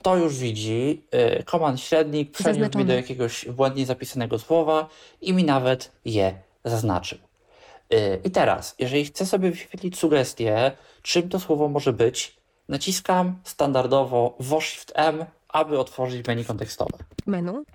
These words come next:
Speaker 2: Nie udało się odgadnąć. Wyszarzone.
Speaker 1: No i mówi
Speaker 2: Obiekt,
Speaker 1: mi Mac,
Speaker 2: w którym
Speaker 1: nie
Speaker 2: się
Speaker 1: udało się odgadnąć, bo słowo po prostu, które napisałem, było taką bzdurą, że no, trudno by było, żeby Mac cokolwiek próbował z tego zrobić.
Speaker 2: Ignoruj pisownię.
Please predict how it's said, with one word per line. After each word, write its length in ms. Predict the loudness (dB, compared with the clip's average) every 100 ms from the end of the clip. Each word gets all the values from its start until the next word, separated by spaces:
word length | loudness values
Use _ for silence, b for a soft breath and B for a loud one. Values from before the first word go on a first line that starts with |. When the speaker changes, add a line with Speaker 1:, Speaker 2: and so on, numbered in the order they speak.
| -4
Speaker 2:
Nie 140 | 0
udało 300 | 0 -2 -2
się 140 | -2 -4
odgadnąć. 640 | -4 -6 -4 -4 -6 -8 -4
Wyszarzone. 500 | -2 -2 -2 -4 -6 _ _ 0
Speaker 1:
No 240 | 2 2
i 80 | -2
mówi 280 | 2 2 2
Speaker 2:
Obiekt, 120 | 0
Speaker 1:
mi 100 | -2
Mac, 240 | 0 0 -2
Speaker 2:
w 20 |
którym 240 | -2 0
Speaker 1:
nie 60 | 2 2
Speaker 2:
się 60 |
Speaker 1:
udało 360 | 2 4 4 2
się 200 | 0 -2
odgadnąć, 720 | 0 0 0 0 -2 -4 -10 B B B
bo 420 | 2 2 2 -6 _ -12
słowo 420 | 0 0 0 -2
po 100 | -2
prostu, 400 | -4 -4 -6 -8 _ _
które 240 | -4 0 0
napisałem, 560 | -2 -4 -2 0 0
było 160 | 0 0
taką 280 | 0 -2 -4
bzdurą, 440 | 0 2 4 0
że 300 | 0 2 0 -6
no, 440 | -4 2 2 0 -2
trudno 360 | 2 2 2 0
by 100 | -2
było, 380 | 2 4 6 4
żeby 420 | 2 4 2 2 B B B -4
Mac 260 | -2 -2 -6 -20 -10
cokolwiek 440 | -6 -2 -2 -2
próbował 360 | -6 -6 -6 -6
z 60 |
tego 180 | -4 -4
zrobić. 460 | -2 -4 -10 -10 -6
Speaker 2:
Ignoruj 440 | -2 -2 0 -2
pisownię. 560 | -4 -4 -2 0 -2